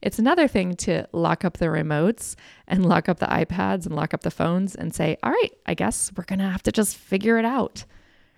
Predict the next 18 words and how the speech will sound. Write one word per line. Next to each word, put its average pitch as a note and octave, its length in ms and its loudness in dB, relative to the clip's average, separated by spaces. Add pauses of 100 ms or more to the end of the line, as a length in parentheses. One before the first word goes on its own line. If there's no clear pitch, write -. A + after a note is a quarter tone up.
We're G#3 60 -2
gonna G#3+ 80 2
have G#3+ 80 -14
to G3+ 80 0
figure G#3+ 340 0
today G#3+ 300 0
out A#3 260 -2
and G3+ 100 -6
see - 180 0
what G#3+ 160 2
comes A3+ 240 0
of F3 120 0
it." - 180 -8 (520)
And G3+ 120 2
that's A#3+ 180 2
what C4+ 100 4
we A#3+ 100 0
did. A#3+ 360 2